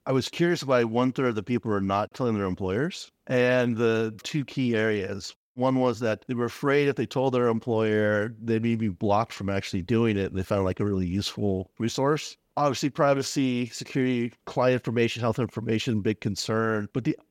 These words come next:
other, and this was the more common reason, was they didn't wanna tell their employer because they're like, "Right now I'm looking like a superstar. I don't want them to know it's because I'm using Chat G P T.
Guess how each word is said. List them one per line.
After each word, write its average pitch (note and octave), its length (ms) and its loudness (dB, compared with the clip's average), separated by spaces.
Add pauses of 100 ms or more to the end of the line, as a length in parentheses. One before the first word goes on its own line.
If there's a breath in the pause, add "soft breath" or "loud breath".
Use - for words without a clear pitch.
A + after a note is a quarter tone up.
(120)
other, F#3 300 2
and C3+ 100 2
this C#3+ 120 -4
was D3 140 0
the C#3 80 0
more B2+ 260 0
common C#3+ 500 0
reason, G#2 560 -2 (460)
was A2+ 240 0
they B2 80 0
didn't D3 160 2
wanna C3+ 200 2
tell B2 200 0
their A#2 100 2
employer C3 580 2
because G#2+ 440 -2
they're A2+ 140 2
like, G#2+ 460 0
"Right B2+ 220 2
now D3+ 300 2
I'm B2+ 140 2
looking C#3 280 2
like A#2 160 0
a G#2+ 40 -4
superstar. - 840 -4 (180)
I B2+ 140 2
don't D#3+ 160 2
want D#3 160 2
them C#3 120 -4
to A#2+ 100 0
know C3 320 4
it's A2+ 120 -4
because A2 600 0
I'm A2 140 -2
using A2 280 0
Chat G2 280 -2
G F#2 180 -4
P F#2+ 180 -8
T. - 420 -4